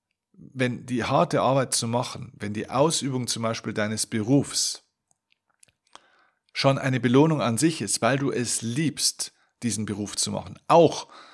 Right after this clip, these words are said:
wenn der Erfolg sich vielleicht gerade noch nicht einstellt, dann bist du an der richtigen Stelle. Und wenn du nur etwas tust, wo das Ziel, der Erfolg, den Erfolg zu haben, die einzige Belohnung ist,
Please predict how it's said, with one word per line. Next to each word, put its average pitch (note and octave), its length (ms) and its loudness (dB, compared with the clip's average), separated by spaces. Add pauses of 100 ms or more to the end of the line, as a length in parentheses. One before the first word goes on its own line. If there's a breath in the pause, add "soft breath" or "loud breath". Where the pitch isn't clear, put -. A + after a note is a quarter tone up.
(220 loud breath)
wenn G#2 140 -10
der G2+ 100 -6
Erfolg A2+ 340 0
sich - 160 -6
vielleicht G2+ 220 -10
gerade G#2 220 -6
noch F#2 140 -10
nicht C3 220 -6
einstellt, - 500 -14 (720 loud breath)
dann A2 340 0
bist A2+ 200 -4
du A2 40 -4
an G#2 60 -6
der G2 100 -6
richtigen G2 300 -12
Stelle. - 380 -12 (800 soft breath)
Und A#2 160 -2
wenn C#3 160 6
du C#3+ 100 6
nur F3+ 220 6
etwas D3 340 2
tust, - 460 -2
wo A#2+ 160 2
das - 380 -2
Ziel, F3 420 2
der - 300 -6
Erfolg, - 560 0
den A2+ 100 -8
Erfolg C#3 400 -2
zu G#2+ 180 -6
haben, C3+ 300 0
die A2 100 -4
einzige D#3+ 440 0
Belohnung C#3+ 400 2
ist, - 240 -8